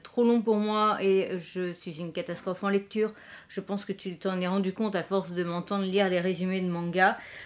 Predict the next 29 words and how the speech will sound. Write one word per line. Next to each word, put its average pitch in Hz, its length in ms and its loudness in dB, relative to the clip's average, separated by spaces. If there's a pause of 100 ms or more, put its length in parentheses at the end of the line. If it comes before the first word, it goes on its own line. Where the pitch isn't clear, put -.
(100)
Donc 269 240 6
en 285 100 8
fait 294 240 4
on 247 80 4
suit 269 240 2
les 220 140 2
aventures 220 360 2
d'une 220 220 4
jeune 190 220 2
fille 277 400 4
qui 214 120 0
est 190 40 2
donc 233 320 4
la 180 140 4
future 185 380 -6
reine 214 380 0
de 202 80 4
l'Égypte. 190 480 0 (240)
Sauf 294 260 4
qu'en 214 140 2
fait 262 400 0
euh, 208 240 6
en 202 180 2
Égypte 202 460 0 (160)
ce 262 160 -2
sont 285 140 2
les 262 140 6
femmes 226 440 4
qui - 360 -6